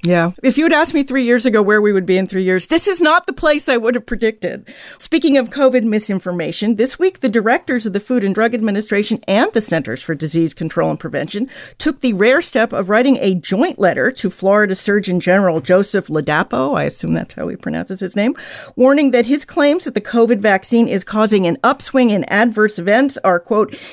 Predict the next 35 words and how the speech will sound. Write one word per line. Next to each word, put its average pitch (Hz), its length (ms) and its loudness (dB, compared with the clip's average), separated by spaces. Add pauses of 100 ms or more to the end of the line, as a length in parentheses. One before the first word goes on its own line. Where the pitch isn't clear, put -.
"incorrect, 285 580 -2
misleading, 233 600 0
and 196 180 0
could 233 200 -2
be 277 120 0
harmful 208 460 -4
to 220 140 -6
the 220 120 0
American 190 440 0
public." 254 500 0 (320)
Sarah, 381 260 2
have, 277 200 2
I've 269 180 0
never 403 180 2
seen 302 200 4
joint 254 260 2
letter 233 240 2
from 208 160 0
the 190 100 2
F 214 180 0
D 214 140 4
A 202 140 2
and 220 200 2
the 196 60 0
C 196 200 -6
D 180 120 -4
C, 196 220 -4
certainly 254 420 0
not 208 260 2
to 214 120 -2
a 190 60 4
state 196 340 0
official. 170 520 -2
I 185 100 0
mean, 175 260 -4